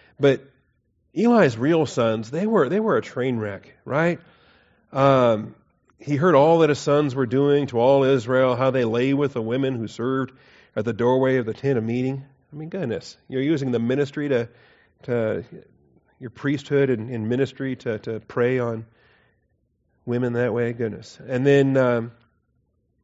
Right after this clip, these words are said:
and he hears about it, and is he stopping it? <laughs>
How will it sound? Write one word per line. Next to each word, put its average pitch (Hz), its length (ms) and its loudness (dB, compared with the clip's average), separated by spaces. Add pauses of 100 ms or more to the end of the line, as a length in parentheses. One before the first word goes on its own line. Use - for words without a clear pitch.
(200)
and 123 80 -4
he 120 80 -2
hears 175 260 4
about 123 320 2
it, 139 140 -4 (600)
and 117 140 -6
is 110 80 -4
he 113 60 -4
stopping 143 400 -6
it? 220 140 -8 (800)
<laughs> - 500 -6